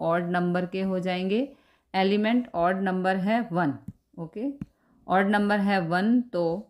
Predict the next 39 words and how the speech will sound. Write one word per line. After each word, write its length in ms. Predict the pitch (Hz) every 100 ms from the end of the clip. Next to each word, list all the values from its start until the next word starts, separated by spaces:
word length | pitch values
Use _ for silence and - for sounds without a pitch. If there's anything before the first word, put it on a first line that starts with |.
| _ _
वन, 380 | 160 175 175 160
वन, 320 | 151 185 208 214 180
वन, 280 | 160 160 147
टू, 160 | 180 190 202
वन, 280 | 175 160 151
थ्री, 380 | 147 160 170 185
वन, 280 | 160 151 147
फ़ोर, 460 | - 170 165 170 156
वन, 200 | 156 147
फ़ाइव, 420 | - 160 160 175 170
वन, 260 | 160 160 156
सिक्स, 520 | - 202 190 - - 175
ओके। 320 | 170 220 269 - _ - - - - _ _ -
वन 220 | 190 233 254
के 140 | 220
बाद 280 | 202 196 208 -
ऑड 260 | 175 170 190
होता 340 | 175 170 170
है 180 | 175 196 208 -
थ्री, 460 | 185 185 151 202 226 -
थ्री 260 | 170 165 156
वन, 260 | 160 170
थ्री 300 | 190 165 165 151 -
टू, 200 | 165 175
थ्री 200 | - 160 147
थ्री, 280 | - 165 165 -
थ्री 180 | 165 151
फ़ोर, 320 | - 165 165 165
थ्री 240 | 165 151 139 -
फ़ाइव, 280 | 156 160 160
थ्री 140 | 160 151
सिक्स। 380 | - 147 - -
फिर 120 | 220 -
ऑड 300 | 190 190 190
नंबर 240 | 180 180
होता 280 | 180 170 156
है 120 | 151 147 -
फ़ाइव, 340 | 185 160 160 - -
तो 260 | 180 233